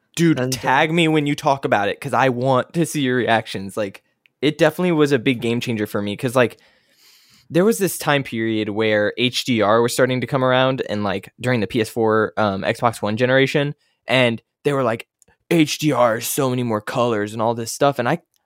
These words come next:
Speaker 1: I still feel like it's kind of a gimmick, but it, if it is, if it is im-, implemented correctly, it does look really good.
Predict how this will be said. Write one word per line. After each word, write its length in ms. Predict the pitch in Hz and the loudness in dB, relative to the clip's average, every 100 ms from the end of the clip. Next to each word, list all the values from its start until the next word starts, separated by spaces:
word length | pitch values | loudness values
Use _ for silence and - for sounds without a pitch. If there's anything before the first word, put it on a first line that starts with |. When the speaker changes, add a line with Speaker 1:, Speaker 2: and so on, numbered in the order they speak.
| - | -4
Speaker 1:
I 80 | |
still 220 | 175 - 202 | -2 0 2
feel 180 | 143 | 4
like 140 | 120 110 | 4 4
it's 100 | - | 0
kind 160 | 120 | 0
of 60 | 117 | 0
a 40 | |
gimmick, 320 | 104 101 98 - | 0 -4 -4 -2
but 120 | 170 | 0
it, 240 | 170 165 - _ 165 | 0 -2 -10 _ -4
if 160 | 175 | 0
it 80 | 208 | 0
is, 100 | 247 - | -2 -2
if 220 | 185 185 | -4 0
it 100 | 190 | 0
is 240 | 185 214 - | 2 0 -2
im-, 220 | 170 180 - | -2 -4 -2
implemented 480 | 170 175 156 123 117 | -2 0 0 -2 -2
correctly, 460 | - 117 113 113 - | 0 0 0 -2 -2
it 200 | 117 - | -4 0
does 240 | 131 127 | 2 4
look 120 | 135 | 2
really 200 | 127 123 | 2 2
good. 300 | 117 139 104 | 2 2 0